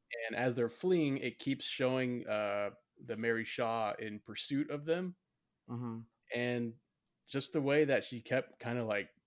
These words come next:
Speaker 1: floating towards the camera and, uh, with, like, this, these, just the dead stare,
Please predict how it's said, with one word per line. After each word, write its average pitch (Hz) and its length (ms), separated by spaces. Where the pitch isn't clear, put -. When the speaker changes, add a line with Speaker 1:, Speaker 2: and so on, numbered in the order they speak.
Speaker 1:
floating 120 640
towards 117 380
the 104 80
camera 117 580
and, 107 340
uh, 104 300
with, 117 200
like, 104 160
this, 104 160
these, 110 220
just - 180
the 117 140
dead 110 220
stare, 113 520